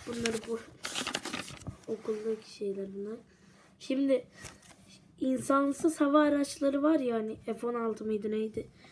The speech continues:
Adını tam hatırlamıyorum işte. Onlar, onların toilet hali geliyor.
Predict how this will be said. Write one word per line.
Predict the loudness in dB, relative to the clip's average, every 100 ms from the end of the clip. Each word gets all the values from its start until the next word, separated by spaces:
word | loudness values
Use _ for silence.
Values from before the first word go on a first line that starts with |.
| -10 -4
Adını | -2 -2
tam | -2 -2
hatırlamıyorum | -4 -6 -4 -4 -6
işte. | -8 -8 -8 -8 -18 -20 -4
Onlar, | 2 4 6 6 6 2 -10 -2
onların | 0 4 6 8 8
toilet | 6 4 6 6 6
hali | 2 2 0
geliyor. | 0 -2 0 0 0 -2